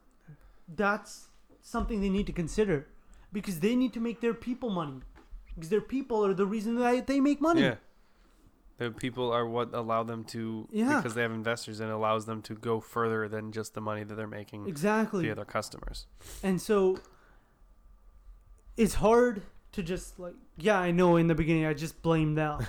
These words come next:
Speaker 2: <laughs>
Speaker 1: But, like, I'm a person that deals with a lot of businesses. I'm a person that deals with a lot of business, and I've thought a lot about it.
Speaker 2: Yeah.
Speaker 1: And so I get it, but I also know for a fact that, like,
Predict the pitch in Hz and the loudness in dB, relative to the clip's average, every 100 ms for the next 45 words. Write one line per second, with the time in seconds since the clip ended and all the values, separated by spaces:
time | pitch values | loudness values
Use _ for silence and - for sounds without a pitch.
0 | - 127 - - 202 185 165 - - - | -4 -8 0 4 8 8 4 -2 -18 -20
1 | - - - - - - - - - - | -20 -20 -20 -20 -20 -20 -20 -18 -18 -18
2 | - - - 226 277 - 233 240 220 165 | -18 -8 4 8 8 8 4 4 2 2
3 | 139 214 202 185 175 175 170 147 170 160 | 4 4 4 4 4 4 4 4 2 0
4 | 160 165 - - - - - - - 185 | -4 -8 -10 -14 -14 -14 -20 -16 -6 2
5 | 196 156 208 208 196 147 196 190 175 170 | 4 6 2 2 0 2 2 4 4 4
6 | 170 165 139 180 160 147 165 156 175 165 | 4 2 2 4 4 2 -2 -4 0 2
7 | 160 160 147 160 156 147 - 117 107 - | 2 0 2 2 2 0 -4 -8 -8 -12
8 | - - 190 175 202 190 196 151 233 208 | -18 -6 0 2 2 4 4 4 4 6
9 | 151 165 - - - - - - 147 180 | 2 0 -10 -20 -20 -18 -18 -12 0 4
10 | 175 208 214 185 175 196 170 170 156 185 | 4 2 2 2 2 0 0 0 0 0
11 | 190 165 170 151 151 143 | 0 0 -2 -2 -2 -4